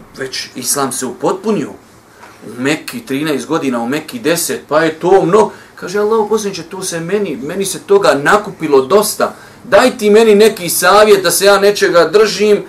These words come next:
Normalno, ovdje se ovi se hadisi shvataju da čovjek mora imati one osnovne postulate.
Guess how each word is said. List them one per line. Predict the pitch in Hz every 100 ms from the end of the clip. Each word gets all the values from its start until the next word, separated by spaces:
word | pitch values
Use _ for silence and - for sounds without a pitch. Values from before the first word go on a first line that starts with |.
| - -
Normalno, | 147 175 160 143
ovdje | 175 180
se | 170 180
ovi | 185
se | 170 156
hadisi | 147 196 185
shvataju | 147 165 190 196 156 156 139 - - - - - -
da |
čovjek | - 190 185 147
mora | 190 220 185
imati | 214 214 - 190
one | 180 175 175
osnovne | 208 226 - 190 170 156
postulate. | 156 - 151 139 135 131 110